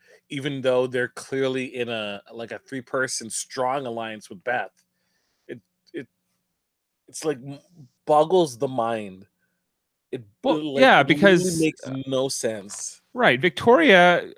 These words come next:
Speaker 2: I don't know if you don't remember, but it, when you got LaToya out, they were not too happy with you. That I, I just don't understand.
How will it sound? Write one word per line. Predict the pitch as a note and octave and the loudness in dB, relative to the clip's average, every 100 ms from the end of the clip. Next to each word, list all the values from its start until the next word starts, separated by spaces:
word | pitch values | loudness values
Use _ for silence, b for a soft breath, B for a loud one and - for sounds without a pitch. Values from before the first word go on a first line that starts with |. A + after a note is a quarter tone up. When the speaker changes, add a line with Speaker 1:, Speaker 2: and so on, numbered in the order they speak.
| - | -4
Speaker 2:
I | G#3+ | 0
don't | C4+ | 0
know | A#3+ | 0
if | G3+ | 0
you | F#3 F3 - | 0 -2 -2
don't | D3 F3+ F#3 | 0 0 2
remember, | D3+ F3 A#3+ C3+ A2+ A2+ | 4 4 6 4 4 4
but | C3 B2+ B2+ - | 6 6 4 0
it, | D3+ D3 - | 2 2 0
when | D#3+ C#3 | 0 2
you | D3 F#3 F3+ | 4 4 4
got | F3 E3 | 6 6
LaToya | D3 C#3 F#3+ A#3+ E3 | 4 4 8 8 8
out, | B2 A#2 A2 | 6 2 0
they | - E3+ | 2 4
were | G3 | 6
not | F#3+ | 4
too | - D#3 | 4 4
happy | D#3 F3 F3+ C3 | 4 4 4 4
with | A2+ - | 2 -4
you. | G2+ F#2+ F#2+ C3+ _ _ _ _ _ - | -6 -4 -4 -4 _ _ _ _ _ 2
That | C3 C3 - - | 4 6 2 2
I, | D3 F3+ | 2 4
I | D3+ D#3 | 4 6
just | F#3+ G#3+ - | 6 6 4
don't | G3+ G3 | 4 4
understand. | F#3 E3+ - F3+ E3+ E3+ | 2 0 0 4 4 4